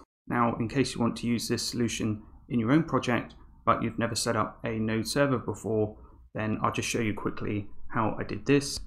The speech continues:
So I did this via cPanel in my shared hosting, and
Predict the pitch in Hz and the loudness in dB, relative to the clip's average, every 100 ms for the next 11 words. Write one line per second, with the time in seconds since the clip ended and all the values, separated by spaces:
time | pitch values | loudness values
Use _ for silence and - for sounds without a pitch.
0 | - - - - 117 113 - - 117 113 | -8 -4 -2 -2 0 0 0 -2 -2 0
1 | 107 - 117 107 101 - - 110 - 113 | 0 0 0 2 2 2 0 0 -2 -2
2 | 107 104 101 - - - - 113 104 - | 2 2 0 -6 -6 -4 -2 0 0 0
3 | 110 95 - 123 104 110 101 - 120 151 | 0 0 2 2 2 0 -2 2 2 2
4 | - - - - - - - - - - | 0 -8 -8 -6 -6 -4 -6 -8 -8 -8
5 | - 117 110 104 | -6 -2 0 0